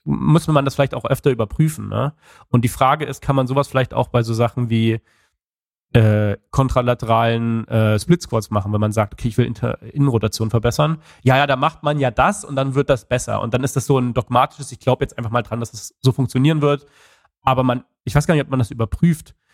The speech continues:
Und bei Split Squat, glaub ich, die meisten Coaches schreiben halt einfach rein, Bulgarians, gucken die sich nicht einmal an. Und <laughs> ich finde, du kannst da halt, du kannst da halt, ja,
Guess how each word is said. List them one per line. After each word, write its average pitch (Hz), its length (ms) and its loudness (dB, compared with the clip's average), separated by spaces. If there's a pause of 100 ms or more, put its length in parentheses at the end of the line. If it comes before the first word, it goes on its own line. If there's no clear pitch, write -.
(160)
Und 117 340 0
bei 113 120 0
Split - 240 -2
Squat, 156 180 2
glaub 139 140 0
ich, 120 60 -2
die 127 80 -2
meisten 123 600 0 (180)
Coaches 139 680 0 (320)
schreiben 127 240 2
halt 131 80 0
einfach 120 240 -2
rein, 123 200 2
Bulgarians, 156 440 0
gucken - 180 -2
die 123 60 4
sich 123 120 2
nicht 123 200 -2
einmal 131 280 2
an. 160 260 0 (480)
Und 123 440 2 (240)
<laughs> - 60 6 (880)
ich 127 140 0
finde, 160 480 2 (100)
du 139 80 0
kannst - 300 0
da 143 100 4
halt, 135 380 0 (680)
du 131 80 4
kannst 156 220 2
da 151 60 4
halt, 147 280 0 (240)
ja, 135 300 2